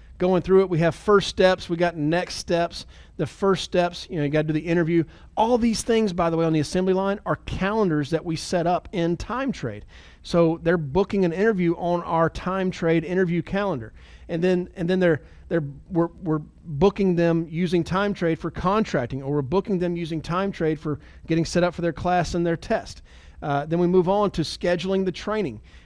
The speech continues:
We, we schedule out all the training that they're going to do, and, and we set up a browser bar, uh, folder so they have all the important links they're gonna need, like joining us on Tuesday morning for sales meeting. Um, again, got a video on the assembly line in depth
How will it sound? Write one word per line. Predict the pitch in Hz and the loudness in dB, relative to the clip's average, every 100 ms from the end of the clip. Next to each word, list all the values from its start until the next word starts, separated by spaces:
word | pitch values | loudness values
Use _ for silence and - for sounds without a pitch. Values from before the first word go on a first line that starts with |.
| - | -6
We, | 147 | -6
we | 151 | -4
schedule | 147 - 170 175 185 | -8 -4 0 0 2
out | 180 170 | 2 2
all | 170 185 | 2 2
the | |
training | 180 - 208 214 165 | 0 -2 0 2 2
that | 139 | 0
they're | 143 | -2
going | 147 143 | -2 -2
to | |
do, | 135 123 | -2 -2
and, | 123 127 - - - | -4 -6 -12 -20 -6
and | 147 | -6
we | |
set | 139 165 | -2 -2
up | 170 | -2
a | 170 | -2
browser | 156 180 202 170 151 | 2 4 4 2 0
bar, | 139 131 135 - | 0 0 -2 -4
uh, | 139 131 | -6 -6
folder | - 151 143 127 - | -4 -2 0 -2 -4
so | 156 | -2
they | 147 | 0
have | 151 151 | 0 -2
all | 170 180 | 0 2
the | 185 | 4
important | 180 151 - 196 170 | 2 0 0 0 0
links | 160 180 196 - | 0 0 0 -4
they're | 180 | -4
gonna | 175 165 | 0 2
need, | 196 180 | 2 0
like | 123 117 | -4 -6
joining | 135 147 160 | -2 0 0
us | - | 0
on | 156 | -4
Tuesday | - 180 170 | -2 -2 0
morning | 180 185 185 | 0 0 0
for | 190 | -4
sales | - 208 190 | -6 -6 -4
meeting. | 151 113 - - - - - - | -6 -8 -12 -20 -20 -20 -20 -8
Um, | 156 147 143 - | -2 0 0 -4
again, | 170 202 151 117 - 202 | -2 0 0 -4 -16 -4
got | 165 | 0
a | 180 | 4
video | 190 196 175 170 | 4 6 4 4
on | 165 165 | 2 2
the | 160 | 2
assembly | 147 180 175 | 2 0 0
line | 156 151 | 0 -2
in | 160 156 147 | 0 0 2
depth | 165 156 131 | 2 0 -2